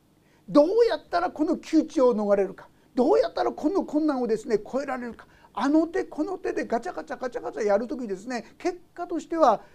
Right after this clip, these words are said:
もう何もかもうまくいかなくなってしまう。そしてもう旗竿ぐらいしか残れない、もうかろうじて命がある、そんなものになってしまいますよ。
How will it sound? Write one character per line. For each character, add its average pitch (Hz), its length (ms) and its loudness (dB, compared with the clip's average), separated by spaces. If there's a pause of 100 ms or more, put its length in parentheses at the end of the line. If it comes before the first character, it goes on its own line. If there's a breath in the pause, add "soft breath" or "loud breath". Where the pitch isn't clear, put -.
(380 loud breath)
も 302 480 2
う 233 40 -8
何 320 320 -2
も 349 220 -2
か 302 140 -8
も - 180 -8
う 202 80 -6
ま 240 160 -4
く 302 180 -10
い 175 40 -12
か 196 120 -10
な 214 140 -12
く 285 100 -20
な 311 100 -12
っ 320 40 -12
て - 200 -20
し - 160 -20
ま 208 100 -16
う。 - 20 -18 (580 soft breath)
そ 311 140 -2
し 311 80 -6
て 285 80 2
も 269 320 -2
う - 40 -20
旗 339 260 -4
竿 349 260 0
ぐ 302 100 0
ら 233 80 -2
い - 60 -12
し - 80 -20
か - 100 2
残 208 280 -2
れ 226 80 -4
な - 80 -14
い、 - 20 -20 (160 loud breath)
も - 100 -6
う - 40 -10
か - 180 -6
ろ 453 420 2
う 392 80 -2
じ - 160 -20
て 339 120 -2
命 269 480 -2
が 214 160 4
あ 226 60 2
る、 220 100 -4
そ 220 140 -10
ん - 80 -12
な - 100 -6
も 480 140 -6
の 403 80 -8
に 226 80 -8
な 226 80 -2
っ 220 100 -10
て 214 100 -12
し - 140 -20
ま - 100 -18
い - 140 -20
ま - 80 -20
す - 100 -20
よ。 - 140 -20